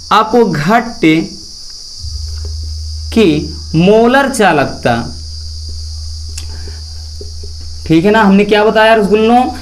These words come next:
कि किसी वैद्युत, सॉरी, यहाँ पे क्या बताया, हाँ, किसी सांद्रता पर वैद्युत अपघट्य की मोलर चालकता तथा, तथा अनंत तनुता पर, तथा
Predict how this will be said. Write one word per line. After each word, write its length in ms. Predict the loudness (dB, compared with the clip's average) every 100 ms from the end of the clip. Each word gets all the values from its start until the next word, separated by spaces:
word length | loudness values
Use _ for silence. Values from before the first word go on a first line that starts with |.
| -6 0
कि 100 | 0
किसी 540 | 2 2 4 4 4
वैद्युत, 840 | 4 4 2 2 2 4 4 0 0
सॉरी, 280 | 0 0 -6 -12 -12 0
यहाँ 260 | 2 2 2
पे 120 | 2
क्या 160 | 2 2
बताया, 260 | 2 2
हाँ, 140 | 2 2
किसी 360 | 2 2 2
सांद्रता 600 | 2 2 2 2 2 4 4
पर 320 | 4 4 2 -4 -8 2
वैद्युत 500 | 2 2 2 0 2
अपघट्य 760 | 2 2 2 2 2 2 0
की 200 | 2 2
मोलर 420 | 4 6 6 2
चालकता 560 | 4 4 4 -2 2 2 2 -4 -10 -16 -18 -18 -18 -18 -18 -12 0
तथा, 440 | 0 0 0 2 2 0 -4 -8 -14 -12 -14 -14 -14 -12 -12 -14 -14 -16 -16 -14 -14 -6 -2
तथा 320 | 0 2 0 0 -4 -14 -18 -18 -16 -16 -4 2
अनंत 460 | 4 4 4 2 2 0
तनुता 400 | 0 2 2 2
पर, 320 | 2 2 0 -4 -10 -10 -8 -8 -10 -14 -16 -16 -16 -16 -16 -2 -2
तथा 280 | 0 2